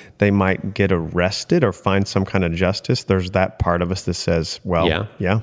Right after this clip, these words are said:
Speaker 2: Right. Of
Speaker 1: you
Speaker 2: course.
Speaker 1: deserve that."
Speaker 2: Right.
Speaker 1: Like, I'm
Speaker 2: Right.
Speaker 1: kinda glad that that's what's
Speaker 2: Yeah,
Speaker 1: happening.
Speaker 2: that's justice for
Speaker 1: Yeah.
Speaker 2: you.
Speaker 1: Yeah.
Speaker 2: Yeah. Yeah. And so there's part of us that, you know, isn't there a limit for grace? Like,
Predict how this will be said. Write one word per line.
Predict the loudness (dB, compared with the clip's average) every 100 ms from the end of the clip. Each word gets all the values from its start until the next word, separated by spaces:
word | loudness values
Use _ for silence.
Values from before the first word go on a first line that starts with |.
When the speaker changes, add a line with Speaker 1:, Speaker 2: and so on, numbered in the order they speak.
| -2
Speaker 2:
Right. | -4 -2
Of | 0
Speaker 1:
you | 2
Speaker 2:
course. | 2 0
Speaker 1:
deserve | -2 -2
that." | -2 -2
Speaker 2:
Right. | -2 -4 -4
Speaker 1:
Like, | -4 -6 -18 -20 -4
I'm | 0
Speaker 2:
Right. | 0
Speaker 1:
kinda | 0 0
glad | 0 2 0 -2
that | -4
that's | -4 -4
what's | -4 -2
Speaker 2:
Yeah, | -2
Speaker 1:
happening. | -2
Speaker 2:
that's | -4 -4
justice | -2 -2 -2 -6 -12 -12 -10
for | -6
Speaker 1:
Yeah. | -4
Speaker 2:
you. | -4 -8 -10
Speaker 1:
Yeah. | -4 -4
Speaker 2:
Yeah. | -4 -6 -12 -20 -14 -2
Yeah. | 0
And | 0
so | 0
there's | 2 2
part | -2 0 2
of | 0
us | 0 0 0 -2
that, | -6 -6 -12 -10
you | -2 0
know, | 0 -2 -6 _ _ _
isn't | -4 0 0 2
there | 0
a | 0
limit | -2 -4 -2 0 2 0 -2 -8
for | -4 -2
grace? | 0 0 -2 -4 -4
Like, | -4 -4